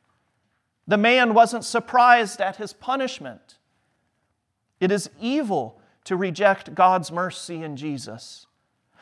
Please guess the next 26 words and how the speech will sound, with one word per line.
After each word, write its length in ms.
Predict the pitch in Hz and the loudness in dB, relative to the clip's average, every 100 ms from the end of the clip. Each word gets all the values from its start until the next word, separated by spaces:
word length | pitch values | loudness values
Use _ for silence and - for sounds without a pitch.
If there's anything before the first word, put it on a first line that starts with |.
| - | -4
The 80 | 214 | 2
most 320 | 240 240 - | 4 2 -2
loving 420 | 214 240 269 269 | 4 6 6 -2
thing 320 | 247 254 254 247 | -4 -4 -2 -2
he 180 | 233 | -4
can 280 | 233 247 226 | -4 -4 -4
do 420 | 208 269 262 233 - - | -2 -2 0 -2 -6 -20
for 240 | - 214 | -2 -2
his 240 | 196 202 175 | 0 -2 -2
guests 560 | 180 240 226 - - - _ - | 4 4 4 -2 -14 -18 _ -6
is 240 | 190 - | -4 -4
to 120 | 220 | -8
remove 600 | 208 208 202 233 233 190 | -4 -2 -2 -2 -2 -2
all 240 | 196 214 214 | 0 0 0
evil 320 | 233 208 214 | -4 -4 -8
from 340 | - 233 208 | -2 -2 -2
them. 300 | 156 135 127 _ _ _ _ _ _ _ _ _ _ _ _ _ _ _ _ _ _ _ _ | -8 -10 -14 _ _ _ _ _ _ _ _ _ _ _ _ _ _ _ _ _ _ _ _
So 160 | - | -10
don't 260 | 165 220 233 | -2 0 0
be 140 | 233 | -6
tempted 420 | 233 226 214 180 190 | -6 -8 -8 -10 -12
to 80 | |
change 480 | - - 208 202 180 | -16 -14 -10 -8 -6
that 220 | 165 156 | -4 -2
garment. 380 | 147 175 143 110 _ _ _ _ _ _ _ _ _ _ _ _ _ _ _ _ _ _ _ _ | 2 2 2 -10 _ _ _ _ _ _ _ _ _ _ _ _ _ _ _ _ _ _ _ _
Wear 560 | 135 202 233 240 226 | -4 -2 0 -2 -6